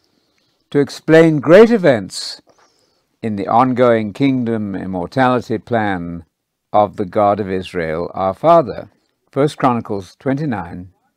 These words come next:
verse ten. Gabriel, which means man of God, appears in Daniel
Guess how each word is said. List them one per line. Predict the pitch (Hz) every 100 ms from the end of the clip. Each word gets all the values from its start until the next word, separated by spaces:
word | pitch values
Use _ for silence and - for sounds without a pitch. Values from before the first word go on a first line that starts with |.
| _ _ _ _ _
verse | 82 -
ten. | - 131 80 - _ _ _ _ _ _ _
Gabriel, | 185 254 156 120 170 208
which | 175 - 117
means | 101 82 -
man | 110 131 113
of | 95
God, | 123 131 180 185 _ _ _ _
appears | 76 135 156 170
in | 147 117
Daniel | 131 135 147 147